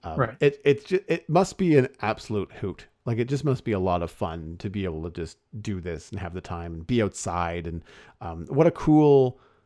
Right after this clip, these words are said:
Speaker 1: thing to do. And, I mean, he started before the pandemic, but talk about a cool thing to do during the pandemic when, like, you're stuck inside. Uh,
Speaker 2: No kidding.
Speaker 1: especially in Canadian winter where you're u-, normally stuck inside anyway, forget the pandemic. I, I just thought it was a fun thing to share.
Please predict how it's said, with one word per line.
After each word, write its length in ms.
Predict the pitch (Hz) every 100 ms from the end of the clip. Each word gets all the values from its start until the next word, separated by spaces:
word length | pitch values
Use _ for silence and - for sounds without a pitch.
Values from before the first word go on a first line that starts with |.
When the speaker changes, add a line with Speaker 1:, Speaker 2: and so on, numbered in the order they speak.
| _ _
Speaker 1:
thing 280 | _ - 131
to 100 | 110
do. 380 | 107 117 110 98
And, 240 | 123 127 113 - _ 147
I 20 |
mean, 140 | 139
he 80 | 127
started 400 | - 160 180 151
before 340 | 110 - 143
the 100 | 151
pandemic, 560 | 123 104 98 107 101 78
but 280 | 101 95 -
talk 180 | 123 123
about 160 | 117
a 60 | 101
cool 240 | - 113
thing 160 | - 104
to 60 | 95
do 160 | 98
during 260 | 82 101 120
the 80 | 95
pandemic 480 | 85 85 82 101
when, 100 | 107
like, 200 | 95 90
you're 80 | -
stuck 280 | - 113 110
inside. 540 | 95 104 - - 78 - _ _ _ -
Uh, 200 | 92 139
Speaker 2:
No 80 |
kidding. 320 | 131 127 123 110 -
Speaker 1:
especially 440 | 113 - 127 139
in 80 | 113
Canadian 440 | 113 110 104 95
winter 260 | 95 107 101
where 140 | 95
you're 100 | 87
u-, 180 | 90 113
normally 400 | 127 113 131 120
stuck 260 | - 101 -
inside 400 | 95 90 85 - _ -
anyway, 560 | 135 131 92 73 78 -
forget 320 | - 104 110
the 80 | 113
pandemic. 540 | 90 80 98 80 78 _ _ _ _ _ _
I, 100 | 127 -
I 140 | 123
just 120 | 120
thought 140 | - 92
it 80 |
was 120 | 82 82
a 60 |
fun 240 | - 87 78
thing 200 | 90 87
to 60 |
share. 300 | - - -